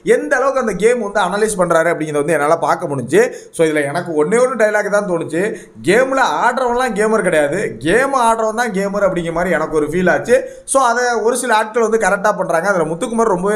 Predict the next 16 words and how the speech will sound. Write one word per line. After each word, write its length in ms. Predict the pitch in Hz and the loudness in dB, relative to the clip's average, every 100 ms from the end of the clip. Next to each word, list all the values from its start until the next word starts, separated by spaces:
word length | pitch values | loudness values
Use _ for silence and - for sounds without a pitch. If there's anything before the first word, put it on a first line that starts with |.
| 202 | -2
சூப்பரா 300 | 196 196 196 170 | -4 0 0 2
பண்றாரு 340 | 151 151 156 | 2 2 2
அப்படின்னு 160 | 151 147 | 0 -2
நான் 160 | 143 | 0
நினைக்கிறேன். 420 | 139 139 143 220 - - - | 0 0 2 2 0 -16 -6
So, 160 | - 214 | 0 2
இதை 160 | 240 | 2
பத்தின 180 | 233 277 | 2 0
உங்களோட 300 | 240 269 269 | 0 0 2
ஒப்பீனியன் 360 | 233 254 277 226 | 2 0 0 0
என்ன 220 | 202 185 | 0 0
அப்படிங்கிறத 320 | 185 180 147 | 0 0 0
மறக்காம 220 | 165 185 | 0 0
கமெண்ட்ல 400 | 175 156 220 214 | 0 0 0 0
போட்டு 180 | 170 147 | 0 0
விடுங்க. 280 | 147 190 | 2 0